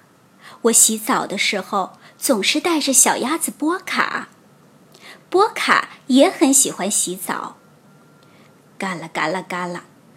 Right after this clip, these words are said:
打开浴室门。浴室的地很滑，要小心哟。打开浴缸的盖子，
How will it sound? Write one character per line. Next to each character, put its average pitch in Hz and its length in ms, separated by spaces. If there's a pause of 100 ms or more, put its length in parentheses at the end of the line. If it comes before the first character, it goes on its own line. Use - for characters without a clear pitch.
(320)
打 214 160
开 - 240
浴 247 220
室 - 260
门。 180 400 (1080)
浴 294 140
室 277 300
的 269 100
地 269 240
很 196 300
滑， 190 520 (340)
要 339 160
小 - 260
心 311 400
哟。 302 300 (1900)
打 - 200
开 202 260
浴 233 180
缸 269 300
的 247 100
盖 302 400
子， - 240